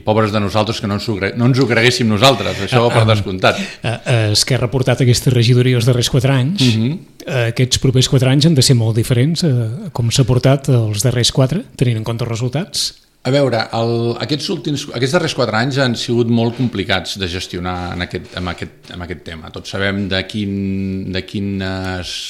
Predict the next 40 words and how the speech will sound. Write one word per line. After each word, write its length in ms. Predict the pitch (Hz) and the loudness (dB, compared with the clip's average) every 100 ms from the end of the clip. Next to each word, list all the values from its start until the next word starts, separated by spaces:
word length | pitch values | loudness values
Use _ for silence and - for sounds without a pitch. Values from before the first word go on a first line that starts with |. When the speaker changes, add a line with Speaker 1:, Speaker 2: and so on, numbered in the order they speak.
| - - | -14 -10
Speaker 1:
arques 320 | 98 - 95 | -8 -6 -4
municipals 540 | 101 95 117 95 92 | -4 -4 -4 -4 -4
veníem 460 | 98 113 123 117 117 | -2 0 0 0 -2
i 180 | 95 92 | -4 -8
quins 240 | - 87 | -10 -14
problemes 400 | - 98 95 - | -8 -6 -6 -6
teníem. 320 | 110 123 139 147 - - - - - _ - | -2 -2 -2 -8 -18 -20 -20 -20 -20 _ 0
I 320 | 131 139 147 | 2 4 4
durant 240 | 123 117 | 2 2
aquests 220 | 117 127 - | 0 0 -2
quatre 220 | 127 123 | 0 0
anys 160 | 120 131 | 0 -2
el 20 | |
que 80 | 123 | -4
s'ha 200 | - 123 | -6 -6
fet 300 | 123 123 123 127 | -2 -4 -4 -10
és 100 | - | -8
posar 640 | - 123 120 117 - - - | -4 0 2 0 -4 -12 -10
les 220 | 107 95 | -8 -2
bases 380 | 113 117 120 120 | 2 2 0 -4
i 80 | 117 | -4
les 160 | 104 101 | -6 -6
llavors 380 | 98 117 123 - | -2 -2 -2 -4
perquè 540 | 117 107 - 110 110 | -6 -6 -6 -2 0
els 160 | 113 - | -2 -4
propers 320 | - 107 107 | -6 -6 -6
quatre 240 | 104 101 104 | -6 -4 -2
anys 380 | 110 - - - | -4 -6 -10 -6
siguin 240 | 113 107 - | -4 -2 -4
fructífers. 600 | 92 - 95 - - - - _ - - - - - - | -8 -8 -10 -10 -18 -20 -20 _ -20 -20 -20 -20 -20 -6
Aleshores, 540 | 110 107 107 95 - - | -2 0 -2 -2 -6 -6
eh, 380 | 107 104 117 - | -4 -4 -4 -6
les 220 | 104 101 - | -6 -6 -4
coses 300 | 123 123 - | -4 -4 -2
que 80 | 127 | 0
ja 120 | 135 | 0
s'estan 360 | 143 - 131 | -2 -4 -4
començant 440 | 120 120 110 123 110 | -2 -2 -2 -4 -2
a 40 | |
veure 380 | 104 113 98 | 0 0 -2